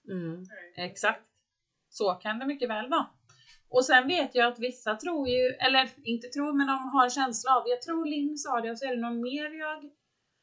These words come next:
som har sagt till mig att de tror att det är en sista liv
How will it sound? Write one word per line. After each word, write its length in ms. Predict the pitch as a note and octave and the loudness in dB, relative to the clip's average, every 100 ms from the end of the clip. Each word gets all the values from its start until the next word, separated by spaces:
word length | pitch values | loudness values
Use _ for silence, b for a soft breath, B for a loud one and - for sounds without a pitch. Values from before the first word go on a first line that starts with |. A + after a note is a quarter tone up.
| _ _ _ _ | _ _ _ _
som 200 | - D4+ | 0 2
har 60 | |
sagt 280 | C#4+ - - | 2 0 -2
till 80 | - | -2
mig 160 | A3+ G#3 | 0 0
att 120 | G#3 | 0
de 140 | G#3+ | -4
tror 280 | G#3+ G#3 G3+ | -2 -2 0
att 160 | G3+ G3+ | -4 0
det 240 | G#3+ G#3 | 0 0
är 80 | - | -2
en 60 | G3+ | -8
sista 460 | - A#3+ - - G3+ | -8 -10 -10 0 2
liv 360 | A3+ A#3 A#3 | 4 2 0